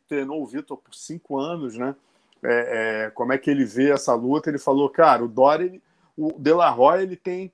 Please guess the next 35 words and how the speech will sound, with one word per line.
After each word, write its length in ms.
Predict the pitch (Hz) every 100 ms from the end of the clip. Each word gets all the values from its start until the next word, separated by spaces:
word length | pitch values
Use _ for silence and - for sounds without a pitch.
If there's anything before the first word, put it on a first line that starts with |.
| _
olha 160 | 143 147
isso, 180 | 123 -
se 60 | 131
o 20 |
De 120 | 147
La 240 | 180 147
Hoya 140 | 131 147
subestimar 720 | - 139 151 - 143 135 139
o 80 | 131
Vitor, 360 | 107 139 - 170
ele 100 | 151
vai 180 | 143
pagar 380 | - 160 143 156
um 100 | 170
preço 380 | 165 160 190 -
caro." 440 | 196 170 156 107 101
Ele 180 | - 123
diz 260 | 110 151 -
que 100 | 175
o 20 |
De 120 | 156
La 180 | 175 143
Hoya, 280 | 143 175 180 - _
se 200 | - 190
tiver 340 | 175 160 147 185
bem 160 | 190
treinado, 440 | 175 175 151 160 165
tem 100 | 175
condições 480 | - 151 - 151 123
de 200 | 151 156 _ _ _ _
ganhar 340 | 127 143 139 143
até 240 | - 156
nos 200 | 170 -
pontos, 680 | - 147 170 214 214 147 135
né? 220 | 160